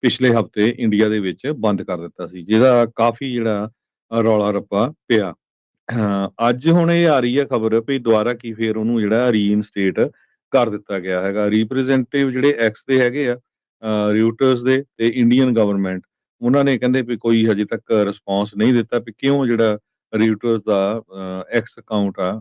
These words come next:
ਉਹ ਇੰਡੀਆ ਦੇ ਵਿੱਚ ਬੰਦ ਕੀਤਾ ਗਿਆ। ਪੱਚੀ ਮਿਲੀਅਨ ਦੇ ਕਰੀਬ ਲੋਕ Reuters ਨੂੰ ਇੰਡੀਆ ਦੇ ਵਿੱਚ ਫਾਲੋ ਕਰਦੇ ਹੈਗੇ ਆ। ਇਹ ਜਿਹੜੀ ਨਿਊਜ਼ ਏਜੰਸੀ ਹੈਗੀ ਆ, ਜੇ ਤੋਂ ਖਬਰਾਂ ਲੈ ਕੇ ਵੱਖ-ਵੱਖ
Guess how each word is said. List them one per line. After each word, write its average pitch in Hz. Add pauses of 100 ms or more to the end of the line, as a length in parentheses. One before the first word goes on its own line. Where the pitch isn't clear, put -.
ਉਹ 95
ਇੰਡੀਆ 101
ਦੇ 98
ਵਿੱਚ 90
ਬੰਦ 104
ਕੀਤਾ 92
ਗਿਆ। 85 (500)
ਪੱਚੀ 165
ਮਿਲੀਅਨ 160
ਦੇ 175
ਕਰੀਬ 123
ਲੋਕ 107 (360)
Reuters 107
ਨੂੰ 101
ਇੰਡੀਆ 110
ਦੇ 107
ਵਿੱਚ 92 (380)
ਫਾਲੋ 107
ਕਰਦੇ 87
ਹੈਗੇ 98
ਆ। 90
ਇਹ 95
ਜਿਹੜੀ 92
ਨਿਊਜ਼ 101
ਏਜੰਸੀ 101
ਹੈਗੀ 117
ਆ, 117 (380)
ਜੇ 127
ਤੋਂ 165
ਖਬਰਾਂ 120
ਲੈ 110
ਕੇ 113
ਵੱਖ-ਵੱਖ 104